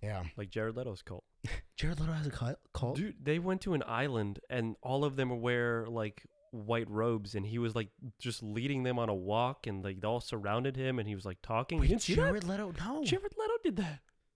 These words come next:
Speaker 1: Jared Leto has
Speaker 2: They
Speaker 1: a
Speaker 2: were,
Speaker 1: cult.
Speaker 2: and they were only women. Only women.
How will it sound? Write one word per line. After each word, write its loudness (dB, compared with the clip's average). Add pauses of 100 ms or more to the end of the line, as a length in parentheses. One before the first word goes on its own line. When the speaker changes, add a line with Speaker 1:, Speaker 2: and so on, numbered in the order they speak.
(220)
Speaker 1:
Jared 2
Leto 2
has 4
Speaker 2:
They 12
Speaker 1:
a 12
Speaker 2:
were, 12
Speaker 1:
cult. 6
Speaker 2:
and 8
they 12
were 6 (140)
only 10
women. 4 (1400)
Only 8
women. 2